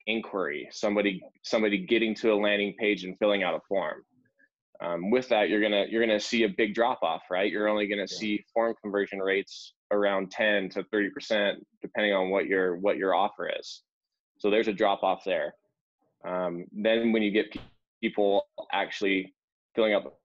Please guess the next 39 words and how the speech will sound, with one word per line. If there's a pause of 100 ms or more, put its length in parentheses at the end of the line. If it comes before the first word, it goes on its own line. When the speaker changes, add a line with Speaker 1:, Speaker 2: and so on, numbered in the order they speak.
(240)
Speaker 1:
form,
getting
them
into
your
system
and
going
through
whatever
your
waterfall (140)
is,
uh,
we,
we
follow
Serious
Decisions.
So
we
have
the
inquiry
to
A
Q
L
model. (640)
Um,
there's (120)
always
potential
for
things
to
break
there, (240)
right?